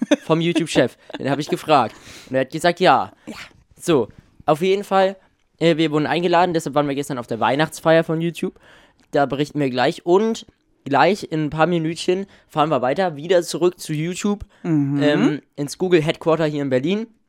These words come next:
Speaker 2: Denn ich, äh, bin so ein Creator of the Year mäßig geworden.
Speaker 1: Ja.
Speaker 2: Äh, bei den Newcomern bin ich
Speaker 1: <laughs>
Speaker 2: Platz zwei.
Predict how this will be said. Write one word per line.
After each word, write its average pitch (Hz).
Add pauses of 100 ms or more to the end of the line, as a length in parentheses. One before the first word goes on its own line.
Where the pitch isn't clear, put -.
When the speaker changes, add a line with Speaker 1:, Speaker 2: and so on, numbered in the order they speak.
(640)
Speaker 2:
Denn 175 (360)
ich, -
äh, 143
bin 156
so 143
ein 139
Creator 147
of 139
the 139
Year 151
mäßig 139
geworden. 139 (380)
Speaker 1:
Ja. 139
Speaker 2:
Äh, 127 (200)
bei 139
den 143
Newcomern 156
bin 147
ich - (200)
Speaker 1:
<laughs> 277
Speaker 2:
Platz 147
zwei. 160